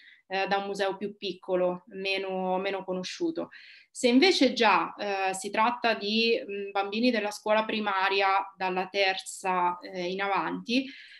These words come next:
eh, consiglio di iniziare, eh, con un museo che possa fare l'effetto wow, e quindi, ehm, se siete appunto residenti a Firenze, perché no, iniziare con gli Uffizi,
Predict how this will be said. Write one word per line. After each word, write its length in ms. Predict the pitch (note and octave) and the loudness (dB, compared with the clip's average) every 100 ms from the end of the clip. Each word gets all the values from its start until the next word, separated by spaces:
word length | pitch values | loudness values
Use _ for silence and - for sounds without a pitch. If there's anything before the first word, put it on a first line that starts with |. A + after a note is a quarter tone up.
| _ G3 | _ 0
eh, 240 | G3+ G3+ | 0 0
consiglio 640 | D4 D4 D4 C4 C4 C#4 | 8 8 8 6 8 6
di 220 | C#4 G#3+ G#3+ | 6 2 2
iniziare, 960 | A#3+ - - G#3 G3+ G#3 G#3 G#3 - | 2 2 2 4 4 4 4 2 0
eh, 280 | G#3 F#3+ F#3+ | -2 -2 -2
con 360 | - A3 G#3+ A3 G#3 G3 G3 - | -2 -2 0 2 4 4 0 -4
un 340 | G#3+ G#3+ G#3+ G#3+ A3 | -6 -4 -6 -6 -4
museo 400 | A3+ G#3+ G3+ G3+ | 0 2 2 2
che 160 | G3+ | -4
possa 720 | G3 F#3 - G3 F#3 F3 F3+ - - | -2 -4 -2 0 4 4 0 -4 -2
fare 500 | G3+ G3 G3 F#3+ - | 2 4 2 0 -4
l'effetto 640 | F#3+ F#3+ F#3+ F#3 - F#3 F3+ | -8 -6 -4 -6 -2 -2 2
wow, 440 | G3 E3+ D#3+ E3 _ _ | 4 4 2 -2 _ _
e 180 | G#3 G3+ | -12 -10
quindi, 640 | G#3+ G3 G3+ G3+ G3 F#3 - - - - - | -4 -4 -2 0 0 0 -8 -18 -20 -18 -6
ehm, 960 | F#3+ F#3 F#3 F#3 F#3 F3+ F3+ F3 E3+ | -2 0 0 -2 -4 -4 -2 -2 -2
se 220 | F3 - G3 | -4 -6 -6
siete 480 | - A3+ G#3+ F#3+ | 2 2 2 0
appunto 480 | - F#3 G#3 G3+ F#3 | -2 -6 -6 -6 -4
residenti 640 | F#3 F#3 G3+ G3 F#3+ F#3+ F#3 | -4 -2 0 0 -2 -2 -2
a 60 | F3+ | -2
Firenze, 920 | - A3+ F3+ F#3 F#3 G#3 G3 G3 - | 0 2 2 0 -2 0 0 -2 -8
perché 320 | - G#3+ - F#3 | -6 -4 -4 -4
no, 400 | F3 D3+ - _ - | -2 -4 -8 _ -14
iniziare 960 | G3+ F#3+ F#3 F#3 F#3 F3+ F#3 F3+ F3 F3 | -8 -6 -6 0 2 4 4 2 0 -2
con 120 | F#3+ | -4
gli 100 | F#3 | -4
Uffizi, 720 | F#3 - F#3 F#3 F#3 G3+ G3 | -6 -8 -4 -4 -4 -2 -2